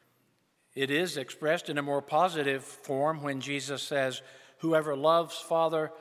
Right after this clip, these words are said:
or mother more than me is not worthy of me." So in Discipleship one oh one, we learn that to be a disciple of Jesus means that we are to love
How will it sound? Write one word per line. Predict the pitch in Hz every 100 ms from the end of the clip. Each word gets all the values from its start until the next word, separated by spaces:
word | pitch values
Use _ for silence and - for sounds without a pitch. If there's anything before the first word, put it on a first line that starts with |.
| - -
or | 143
mother | 147 170 160 156 151 156
more | 139 127 165 190 185
than | 165 160 156 147
me | 160 165 117 135 190 - _ _ _ _ _ _ _ _ _ _ _ -
is | 139 131
not | 135 131 -
worthy | 127 123 113 117 113 -
of | 120 104 104
me." | 107 117 - _ _ _ _ _ _ _ _ _ _ _ _ _ _ _ _
So | 190 196
in |
Discipleship | 165 143 208 226 170 190 -
one | 180 175
oh | 160
one, | 151 180 170
we | 160 160
learn | 165 185 170
that | 160
to | 147
be | 175
a | 160
disciple | 139 - 196 196 151
of | 131
Jesus | 123 196 160 143 165
means | 170 160
that | 156 147
we | 160
are | 160
to | 156 135
love | 127 165 190 202